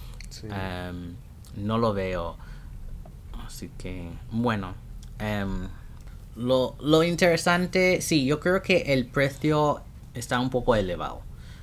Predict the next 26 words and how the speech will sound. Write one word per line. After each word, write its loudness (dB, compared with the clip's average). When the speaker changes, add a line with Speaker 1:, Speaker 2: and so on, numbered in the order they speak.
Speaker 2:
Pero 2
como 2
no 4
hay 4
muchas 2
piezas, 0
me -4
imagino -2
que -4
esto 0
va 4
a 2
ser 0
bas-, -4
eh, -10
li-, -2
bastante 0
limitada. 0
No 4
sé 6
dónde 8
pondría 4
esto, -2
quizás 2
ciento 2
veinte, 0